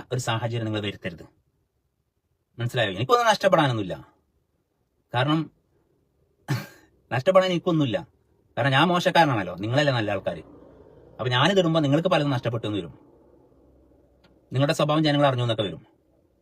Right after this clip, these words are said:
അപ്പൊ അതിന് നിങ്ങൾ ഒരുങ്ങണ്ടെന്നാണ് കൂരാട്ടിലെ കുറച്ച് വിരലിലെണ്ണാവുന്ന ചില സി പി എമാരോട് എനിക്ക് പറയാനുള്ളത്. പക്ഷെ നിങ്ങൾ വിചാരം നിങ്ങൾ വലിയ ബുദ്ധിമാന്മാരാണെന്നാ. കോടതിക്ക് on വോയിസ് റെക്കോർഡും തെളിവ് തന്നെയാണ്. On, on വോയിസ് റെക്കോർഡ്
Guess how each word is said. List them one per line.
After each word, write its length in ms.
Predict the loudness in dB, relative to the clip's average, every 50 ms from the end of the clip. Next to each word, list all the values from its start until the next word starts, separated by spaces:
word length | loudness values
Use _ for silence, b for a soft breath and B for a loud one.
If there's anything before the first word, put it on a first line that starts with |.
| _ _ _ _ -6
അപ്പൊ 100 | -4 -2 -2
അതിന് 140 | -2 -2 -2 -2
നിങ്ങൾ 160 | 0 -2 -2 -4 -4 -4 -4
ഒരുങ്ങണ്ടെന്നാണ് 580 | -2 0 2 4 4 4 4 4 2 -2 -4 -6 -8 _ _ _ _ _ _ _ _ _ _ _ _ _ _ _ _ _ _ _ _ _ -6
കൂരാട്ടിലെ 380 | -2 0 0 0 2 2 0 0 -2 -4 _ _ _ _ _ _ _ _ _ _ _ _ -4
കുറച്ച് 260 | -4 -4 -4 -4 -2 0
വിരലിലെണ്ണാവുന്ന 580 | 0 2 2 2 2 2 2 2 2 0 0 0 0 2
ചില 100 | 0 2 2
സി 60 | 2 0
പി 60 | 0 0
എമാരോട് 220 | 0 0 0 0 -2
എനിക്ക് 140 | -4 -6 -8
പറയാനുള്ളത്. 320 | -8 -8 -10 -12 -14 -16 -18 _ _ _ _ _ _ _ _
പക്ഷെ 140 | -6 -2 0
നിങ്ങൾ 140 | 2 4 4 6
വിചാരം 200 | 6 4 4 2 2
നിങ്ങൾ 140 | 2 2 2 2
വലിയ 180 | 2 0 0 -2 -2
ബുദ്ധിമാന്മാരാണെന്നാ. 720 | 0 2 2 2 2 2 0 0 0 0 0 -2 -4 -8 -12 -16 _ _ _ _ _ _ _ _ _ _ _ _ _ _ _ _ _ _ _ _ _ _ _ _ _ _ _ _ _ _ _ _ _ _ 0
കോടതിക്ക് 400 | 4 6 6 6 6 2 -2 0 0 0 2
on 100 | 0 2 2 2
വോയിസ് 260 | 0 0 0 -2 -4 -4
റെക്കോർഡും 300 | -2 0 0 0 0 -2 -4 -2
തെളിവ് 180 | 0 0 2 2
തന്നെയാണ്. 260 | 2 0 0 -2 -4 -10 _ _ _ _ _ _ _ _ _ _ _ _ _ _ _ _ _ _ _ _ -6
On, 180 | 0 2 2 2 4 2
on 100 | 0 0 0 0
വോയിസ് 280 | 2 2 2 0 -2 -6
റെക്കോർഡ് 300 | -2 2 2 4 4